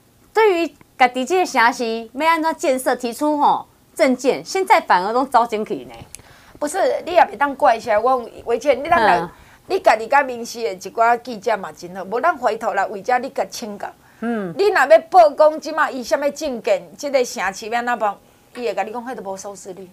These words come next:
Speaker 1: 啊，没有新闻点啊。
Speaker 2: 对无？因安尼讲，啊，但感情是是安尼吗？我讲一下好了，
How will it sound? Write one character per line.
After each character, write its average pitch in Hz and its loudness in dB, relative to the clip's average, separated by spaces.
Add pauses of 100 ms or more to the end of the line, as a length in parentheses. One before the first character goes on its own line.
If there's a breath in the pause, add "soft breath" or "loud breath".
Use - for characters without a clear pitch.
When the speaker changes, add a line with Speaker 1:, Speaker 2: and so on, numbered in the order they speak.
(140)
Speaker 1:
啊， 202 4
没 220 0
有 262 4
新 247 -4
闻 202 -4
点 139 -6
啊。 131 -12
Speaker 2:
对 262 2
无？ 240 4
因 269 -4
安 254 -2
尼 277 -6
讲， 247 4 (480 loud breath)
啊， 415 4
但 277 2 (200)
感 415 6
情 302 0
是 240 -10
是 214 -8
安 240 2
尼 277 -6
吗？ 233 -2 (160)
我 320 2
讲 240 0
一 262 -6
下 277 6
好 220 -4
了， 190 -2